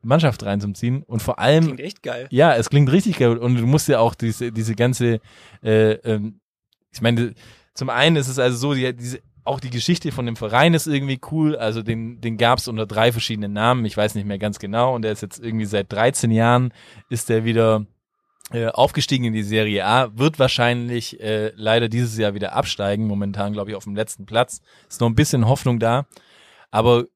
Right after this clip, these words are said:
Speaker 1: grundsätzlich kann man das, glaub ich, mal machen. Und so wie ich das auch beschrieben wird, ist es nämlich auch total abgefahren, weil dann nämlich die ganzen Spieler, ähm, das Stadion ist ja quasi in Venedig und, ähm, Felix, klär mich auf, wie heißt die Stadt, äh, die da davor liegt?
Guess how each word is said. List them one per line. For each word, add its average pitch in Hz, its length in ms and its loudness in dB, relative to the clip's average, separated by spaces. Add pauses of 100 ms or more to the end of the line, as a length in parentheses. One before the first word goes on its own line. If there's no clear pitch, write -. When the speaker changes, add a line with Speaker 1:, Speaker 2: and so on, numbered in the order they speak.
(100)
Speaker 1:
grundsätzlich 151 680 2
kann 131 120 -6
man 131 100 -2
das, 117 120 -8
glaub 120 160 0
ich, 110 120 -2
mal 98 120 -4
machen. 120 460 -2 (500)
Und 127 380 2 (300)
so 123 200 0
wie 170 60 4
ich 139 60 2
das 127 180 -2
auch 117 240 2 (100)
beschrieben 120 480 -2
wird, 123 160 0
ist 123 200 -4
es 107 80 -6
nämlich 117 240 2
auch 113 100 2
total 107 300 -2
abgefahren, 110 640 0
weil 110 80 0
dann 110 120 2
nämlich 110 220 0
die 107 240 -8
ganzen 113 320 -2
Spieler, 151 600 2 (680)
ähm, 110 360 2
das 107 280 -8
Stadion 120 500 2
ist 147 220 0
ja 110 100 2
quasi 104 340 0
in 98 120 -2
Venedig 110 360 0
und, 107 300 -4
ähm, 101 320 -2 (280)
Felix, 113 320 -2
klär 113 140 0
mich 104 160 -2
auf, 113 240 2
wie 113 80 0
heißt 110 240 2
die 107 80 -6
Stadt, - 300 2
äh, 107 320 -2
die 104 160 -2
da 101 160 4
davor 110 360 0
liegt? - 280 -4